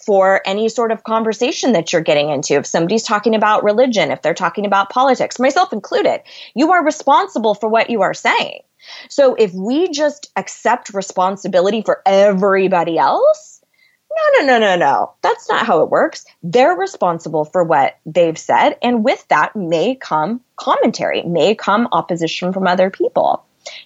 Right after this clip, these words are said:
Your responsibility is to give voice to things in a way in which you're proud. For me, that <laughs> kind of trajectory of how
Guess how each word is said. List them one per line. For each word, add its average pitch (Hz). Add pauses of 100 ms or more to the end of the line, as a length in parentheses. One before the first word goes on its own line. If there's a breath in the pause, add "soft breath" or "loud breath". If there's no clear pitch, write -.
Your 220
responsibility 156
is 160
to 175
give 165
voice 196
to 247
things 160
in 170
a 160
way 160
in 175
which 160
you're 165
proud. 156 (260 loud breath)
For 196
me, 202 (840)
that 185 (140)
<laughs> -
kind 214
of 165 (220)
trajectory 175
of 165
how 277